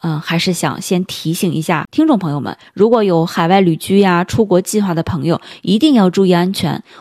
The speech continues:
包括大家在联系的什么中介呀、或者是一些所谓的在国外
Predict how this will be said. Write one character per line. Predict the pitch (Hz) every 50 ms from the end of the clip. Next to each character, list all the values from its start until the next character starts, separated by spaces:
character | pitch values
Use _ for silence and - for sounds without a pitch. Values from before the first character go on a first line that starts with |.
| _ -
包 | - 320 349
括 | 339 - - 320 254 196 165 -
大 | - 240 226 220
家 | 220 233 214 220
在 | 240 220 202
联 | 190 175 156 151 175
系 | - -
的 | 196 180
什 | 175 - - 160
么 | 165 165 - _ - - _ _ -
中 | - 226 220 226 226
介 | - 247 254 220 190 175
呀、 | 165 156 151 156 - - - - - -
或 | - - 233
者 | 180 190 220
是 | 135 120
一 | 160 190
些 | - 202 196
所 | 202 - - - 156 -
谓 | - 208 226
的 | 185 170 165
在 | - 196 180
国 | 175 - - 156 160
外 | 180 214 208 160